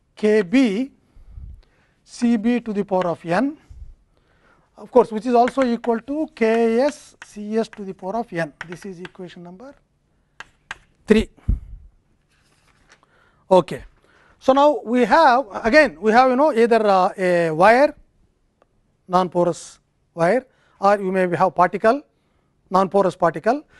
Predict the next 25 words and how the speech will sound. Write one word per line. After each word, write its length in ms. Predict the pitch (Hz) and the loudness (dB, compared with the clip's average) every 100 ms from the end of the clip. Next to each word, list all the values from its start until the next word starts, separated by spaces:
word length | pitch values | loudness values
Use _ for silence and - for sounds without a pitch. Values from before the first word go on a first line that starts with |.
| _ _ | _ _
So, 420 | 262 214 208 254 | 6 6 6 4
for 180 | 220 214 | 2 2
that 240 | 269 262 | 0 2
particle 600 | 247 247 247 269 196 262 - _ _ _ - | 0 0 2 2 2 -2 -10 _ _ _ -6
at 160 | 202 | -6
steady 320 | - 214 226 285 | -2 -2 0 0
state, 460 | - 190 220 240 - _ _ _ _ _ _ - - - - _ _ _ _ _ - - _ _ _ _ _ _ _ _ _ _ _ _ _ - _ _ _ _ _ _ _ _ _ - | 2 2 0 -2 -12 _ _ _ _ _ _ -20 -20 -20 -20 _ _ _ _ _ -20 -20 _ _ _ _ _ _ _ _ _ _ _ _ _ -20 _ _ _ _ _ _ _ _ _ -2
please 180 | 254 | 0
remember, 320 | 254 254 262 220 | 2 2 2 2
only 180 | 226 269 | 2 0
film 220 | - 262 | 0 0
is 80 | 262 | 0
controlling. 420 | 240 226 220 156 - | 0 2 2 0 -6
That 140 | 180 175 | -6 -2
first 320 | 233 233 - | -2 -2 -6
picture 220 | 226 - | -6 -2
you 100 | 214 | 0
have 120 | 196 | 0
to 80 | 180 | 0
see. 200 | - 175 - _ _ _ _ | -4 -6 -6 _ _ _ _
Okay? 260 | 175 156 254 _ _ _ _ _ | -4 -2 -4 _ _ _ _ _
Only 240 | 190 247 247 | 0 0 0
film 240 | 233 233 | 0 -2
is 100 | 220 | -2
controlling. 460 | 196 190 185 262 | -4 -2 0 0